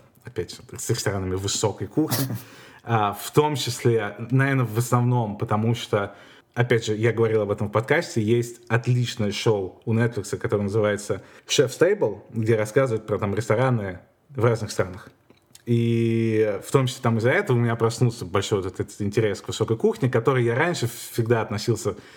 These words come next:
с, в лучшем случае с иронией. Понятно, все стереотипы, там, зачем платить, там, условные, там, двести евро за ужин, хотя можно заплатить, там, в десять раз меньше в отличном обычном ресторане. Все вот эти стереотипы, что там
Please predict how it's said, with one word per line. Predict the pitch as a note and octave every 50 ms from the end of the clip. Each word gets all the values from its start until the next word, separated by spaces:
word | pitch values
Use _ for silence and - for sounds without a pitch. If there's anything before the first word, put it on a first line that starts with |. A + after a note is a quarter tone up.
| - - _
с, | - - -
в | A#2+ B2
лучшем | D3+ F3 D#3+ - B2+ B2
случае | - C#3 C3 B2+ - B2 A2
с | - - - - A2 G#2 G2 F#2+ - - - - _ -
иронией. | - C#3+ C#3 E3 G#3 A3 G3+ F#3+ F3 E3+ E3 E3 E3 E3 - _ _ -
Понятно, | D3 C#3+ C3+ A#2+ G#2+ - G#2
все | G2 - A#2 A2
стереотипы, | - - G#2+ A2 A2 - D#3+ D3+ B2 A#2 -
там, | A2+ G#2 F#2+ F#2 F2 F2 - - - - - _
зачем | B2+ A#2 B2 A#2 A#2 - C#3 B2+
платить, | A#2+ A2 G#2+ G#2 - A2 G#2 G2 -
там, | - F2 F#2+ G2
условные, | F#2+ - G#2+ G#2+ G2 - F#2+ F#2 F2+
там, | - - - - -
двести | - G2+ G#2 A2+ A#2+ B2 A#2 A#2+ - -
евро | A2 A2+ A2 G2+ G2 F#2+ F#2+ F#2+
за | F2+ F#2 G#2 G#2 G2 F#2
ужин, | - A2+ A#2+ A2+ G#2+ G2+ F#2+
хотя | F2+ - G#2+ - G#2+
можно | G2 G2 G2 F#2 G2+ F#2
заплатить, | - - G#2+ A2 - G#2 G2+
там, | - F#2+ F#2
в | G2
десять | G2+ A#2+ A2+ A2 - A2
раз | G#2 -
меньше | - A2+ A2+ G#2+ G2+ - - G2 F#2 F#2+ - - - - - -
в | G#2+ G2+ G#2+
отличном | G#2 A2 A#2 B2+ B2 A#2+ A#2+ - - G#2 F#2+ F#2+
обычном | G2+ G2 G#2 G2+ - - F#2+ F2+
ресторане. | F2 - - G#2 G#2 C#3 D#3+ E3 D3+ C3+ B2 A#2+ A#2+ - - - - - - - - - - -
Все | - - - - C#3 C3
вот | A#2+ A#2+
эти | B2 A#2+ A#2
стереотипы, | G#2+ - - A#2 A2+ A2 A2 - B2 A#2+ A#2 - A2 A2
что | G2 - - - -
там | - F#2+ F#2 - -